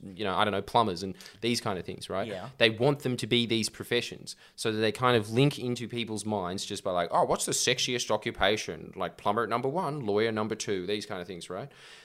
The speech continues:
Speaker 1: They put that into people's minds so that they go and do this extra work because as, as, uh, like,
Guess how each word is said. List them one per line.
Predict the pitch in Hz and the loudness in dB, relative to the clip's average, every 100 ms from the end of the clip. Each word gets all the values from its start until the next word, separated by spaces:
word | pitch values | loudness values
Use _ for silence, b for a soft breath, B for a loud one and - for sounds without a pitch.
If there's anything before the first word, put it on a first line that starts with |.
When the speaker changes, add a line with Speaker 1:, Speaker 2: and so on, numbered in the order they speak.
| B | B
Speaker 1:
They | 107 101 | -8 -8
put | - 165 165 | -4 0 6
that | 120 | 6
into | 107 113 - | 6 -2 -4
people's | 113 101 101 | -10 -8 -8
minds | 95 95 90 - | -8 -6 -8 -8
so | 101 | -8
that | 90 | -6
they | 98 | -4
go | 98 110 113 | 0 4 4
and | 107 104 | 2 0
do | 104 104 | -2 -2
this | 101 101 | -2 -2
extra | 95 - 95 | -2 -2 -4
work | 92 92 85 | -2 -2 -4
because | 101 104 101 | -6 -6 -6
as, | 104 101 | -6 -2
as, | 104 104 98 - - _ _ - - | 2 2 0 -8 -16 _ _ -20 -18
uh, | - 76 - - - _ _ _ - | -14 -14 -16 -20 -20 _ _ _ -2
like, | 104 | -2